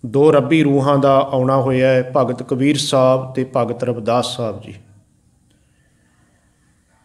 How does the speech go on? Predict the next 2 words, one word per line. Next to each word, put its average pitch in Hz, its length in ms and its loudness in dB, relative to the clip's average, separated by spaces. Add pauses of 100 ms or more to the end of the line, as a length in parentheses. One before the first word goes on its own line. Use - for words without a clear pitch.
(540)
ਇੱਥੇ 185 720 -2 (2250)
ਬਹੁਤ 143 720 2